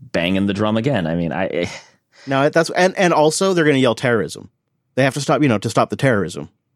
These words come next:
Speaker 1: It's interesting that Apple has kept this, uh, very focused on law enforcement when the more interesting question is, like, intelligence services, which I understand in so-, some countries, well, probably this one too, is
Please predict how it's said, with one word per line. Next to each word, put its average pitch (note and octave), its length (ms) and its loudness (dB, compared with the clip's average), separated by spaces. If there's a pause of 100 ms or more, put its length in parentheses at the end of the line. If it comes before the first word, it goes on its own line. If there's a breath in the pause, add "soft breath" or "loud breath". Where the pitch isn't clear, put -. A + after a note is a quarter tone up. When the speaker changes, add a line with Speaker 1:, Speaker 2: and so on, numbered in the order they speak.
(160)
Speaker 1:
It's - 120 -12
interesting G#2 360 0
that F2+ 120 -4
Apple F#2 300 0
has F2+ 200 -2
kept - 320 -6
this, - 280 -2
uh, E2 380 -4 (720)
very F#2+ 480 0
focused F#2 460 -2
on E2 220 -2
law D2 200 -2
enforcement D#3 560 -2 (240)
when F#2+ 380 0 (160)
the G2 140 0
more F#2+ 160 0
interesting F2+ 320 -2
question E2+ 320 -4
is, D#2 100 -2
like, D#2 160 -4
intelligence D#2 560 -2
services, A2 520 -2 (100)
which - 180 -2
I F2 60 2
understand E2 380 0
in C#2+ 80 -2
so-, - 200 -4
some G2+ 280 -2
countries, A#2+ 460 -2 (760 loud breath)
well, B3+ 320 -4
probably G2+ 320 0
this - 180 -4
one - 80 -8
too, - 140 -8 (420 loud breath)
is G2+ 400 0